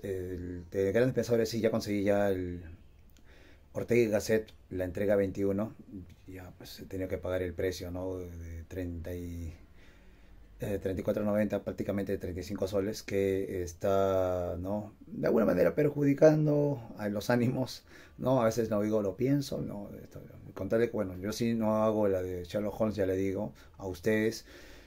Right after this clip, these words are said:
¿Y para qué? Pues, ¿no? <laughs> Es pequeño. Veamos, ya. Eh,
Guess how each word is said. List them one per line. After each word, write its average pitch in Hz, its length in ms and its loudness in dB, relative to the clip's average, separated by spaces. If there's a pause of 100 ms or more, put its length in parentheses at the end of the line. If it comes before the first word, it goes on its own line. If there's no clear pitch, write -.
(380)
¿Y 95 220 -4 (460)
para 95 340 -2
qué? 131 160 2
Pues, 98 200 -2
¿no? 98 80 -2 (120)
<laughs> - 120 -6
Es 147 120 0
pequeño. 107 640 0 (460)
Veamos, 95 440 6
ya. 95 180 0 (120)
Eh, 87 240 -2